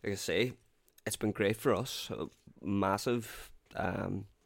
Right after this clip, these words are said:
success in our eyes anyway, and worked out a lot better than, than we had ever imagined. So that's the podcast.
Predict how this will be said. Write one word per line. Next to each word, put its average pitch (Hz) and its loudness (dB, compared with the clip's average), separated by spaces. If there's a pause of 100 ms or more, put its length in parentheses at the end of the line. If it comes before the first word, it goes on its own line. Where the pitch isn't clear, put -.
(340)
success - 2
in 101 4
our 98 6
eyes 123 4
anyway, 113 4 (220)
and 107 4
worked 107 6
out 101 4
a 95 4
lot 92 4
better 95 6
than, 92 2 (320)
than 92 2
we 95 4
had 95 4
ever 95 4
imagined. 95 2
So 101 0 (840)
that's - -4
the - -6
podcast. - -4